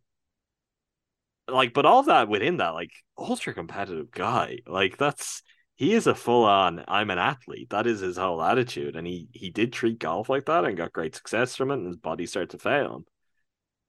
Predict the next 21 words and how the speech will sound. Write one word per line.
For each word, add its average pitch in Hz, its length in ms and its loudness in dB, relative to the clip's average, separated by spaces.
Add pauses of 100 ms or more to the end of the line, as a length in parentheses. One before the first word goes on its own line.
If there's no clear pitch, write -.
(440)
I 101 140 0
mean, 98 240 2
I 92 140 0
don't 120 180 2
wanna 104 180 -2
dive 95 340 2
too 98 180 -4
deep 80 260 -8
into 113 340 -2
it. 185 80 2
I 87 100 0
think 80 180 -8
there 76 160 -6
are 78 60 -8
moments 95 920 -4
that - 200 -14
tell 80 280 -8
so 101 540 -8
much 101 240 -6
about 80 260 -8
his 85 400 -8